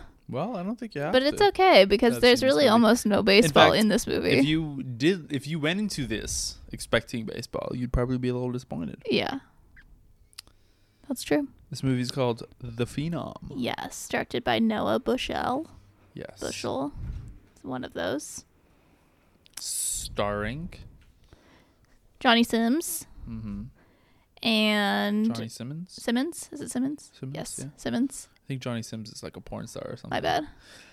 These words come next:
Speaker 2: I don't know.
Speaker 1: <laughs>
Speaker 2: Why would I know that?
Speaker 1: <laughs> Why would I know that? <laughs>
Speaker 2: Um, okay, Johnny, Johnny Simmons, my bad. Um,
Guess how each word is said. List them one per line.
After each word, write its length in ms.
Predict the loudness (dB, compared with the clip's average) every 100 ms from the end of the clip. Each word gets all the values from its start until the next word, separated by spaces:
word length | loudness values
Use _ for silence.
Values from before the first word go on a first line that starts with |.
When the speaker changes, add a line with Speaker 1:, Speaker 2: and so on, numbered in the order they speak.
| -6
Speaker 2:
I 80 | -2
don't 120 | 0
know. 260 | 0 -2 -4 -18 -20 _ _ -12 -8
Speaker 1:
<laughs> 80 | -8 -10 _ _ -4
Speaker 2:
Why 140 | 0
would 120 | 4
I 100 | 4
know 200 | 2 0
that? 380 | 0 2 2 -2 -8 -10 -10 -10 -18 -12 -12 _
Speaker 1:
<laughs> 720 | _ _ _ _ _ -20 -10
Why 160 | -2
would 140 | 0 0
I 80 | -2
know 160 | -4 -6 -8 -8 -14 -16 -14 -18 -20 -20 0
that? 1120 | 2 6 8 10 10 10 10 8 6 2 2 -2
<laughs> 80 | -14 -10 -10 -10 -16 -18 -12 2
Speaker 2:
Um, 640 | 6 8 10 8 6 -2 -4
okay, 180 | 2 2
Johnny, 260 | 4 2 2
Johnny 260 | 4 4 4
Simmons, 640 | 2 0 2 0 -2 -2
my 160 | -2 0
bad. 440 | 4 8 8 6 0 -20 -20 -10 2
Um, 640 | 6 6 4 0 -6 -8